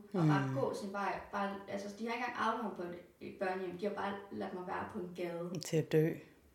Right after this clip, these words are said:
Speaker 1: Altså, det er jo
Speaker 2: Ja,
Speaker 1: sådan,
Speaker 2: det
Speaker 1: det,
Speaker 2: virker
Speaker 1: det er
Speaker 2: sådan.
Speaker 1: fifty fifty, ikke?
Speaker 2: Ja.
Speaker 1: Altså, så har jeg sådan,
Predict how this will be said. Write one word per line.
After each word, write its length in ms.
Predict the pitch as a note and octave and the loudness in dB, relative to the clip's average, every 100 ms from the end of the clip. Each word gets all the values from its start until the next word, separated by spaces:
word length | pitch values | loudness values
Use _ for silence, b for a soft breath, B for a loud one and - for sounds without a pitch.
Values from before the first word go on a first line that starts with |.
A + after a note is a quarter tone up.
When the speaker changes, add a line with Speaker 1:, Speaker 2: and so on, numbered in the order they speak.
| _ | _
Speaker 1:
Altså, 180 | A#3 A3+ A3+ | -2 0 2
det 40 | |
er 40 | A#3+ | 4
jo 60 | |
Speaker 2:
Ja, 40 | A#3 | 4
Speaker 1:
sådan, 140 | A#3 | 4
Speaker 2:
det 100 | G#3+ | 6
Speaker 1:
det, 120 | E3 | 8
Speaker 2:
virker 180 | D#3 F3 F#3 | 12 12 12
Speaker 1:
det 20 | |
er 40 | C#3+ | 10
Speaker 2:
sådan. 340 | E3+ D3+ D#3 | 10 12 10
Speaker 1:
fifty 120 | D#3 | 8
fifty, 180 | D#3+ D#3+ | 4 2
ikke? 180 | - D#4+ E3 | 0 4 6
Speaker 2:
Ja. 320 | D3+ C#3+ E3+ - - | 6 6 0 -4 -6
Speaker 1:
Altså, 200 | A#3 A#3 | -6 -4
så 100 | C4 | -6
har 260 | C4 C4 | -4 -4
jeg 100 | A3+ | -4
sådan, 340 | - A3+ G#3+ | -4 -6 -6